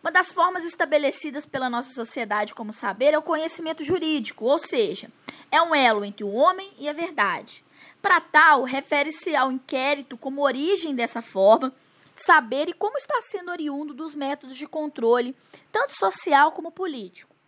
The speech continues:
Para funcionar melhor, a sociedade deve manter os seus indivíduos, afastando-os de padrões longes ao dos demais so-, membros da sociedade.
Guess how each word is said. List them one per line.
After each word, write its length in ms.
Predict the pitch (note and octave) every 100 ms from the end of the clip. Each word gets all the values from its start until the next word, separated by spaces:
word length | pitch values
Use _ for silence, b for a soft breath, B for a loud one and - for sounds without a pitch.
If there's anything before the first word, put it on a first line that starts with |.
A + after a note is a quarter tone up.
| _ b b b
Para 160 | - D#5
funcionar 480 | D5+ B4+ F#4 D4 C#4+
melhor, 520 | G#3 G#3+ C4 G#3+ -
a 80 | C4+
sociedade 760 | E4 - E4+ A#3+ C#4+ D#4+ B3
deve 240 | G#3+ D4 E4
manter 520 | E4+ A#4 - D4+ E4
os 80 | E4
seus 240 | D#4 D#4
indivíduos, 800 | D#4 D4+ C#4 B3+ D#4 A3 G#3 - B B B
afastando-os 920 | - - F#4+ - - F4+ G#4+ E4+ C4+
de 100 | D4
padrões 500 | - D#4 C4 D#4 E4+
longes 880 | D4+ C#4 D4+ D#4+ D4+ B3 F#3 F3+ - b b b
ao 160 | A#3 C4
dos 200 | C4+ B3+
demais 420 | D#4 C#4+ C4+ E4
so-, 340 | E4 D#4 -
membros 360 | A#3 C4 B3+ B3+
da 100 | C#4+
sociedade. 880 | D4+ D4+ E4+ - C4 F#3+ D3+ -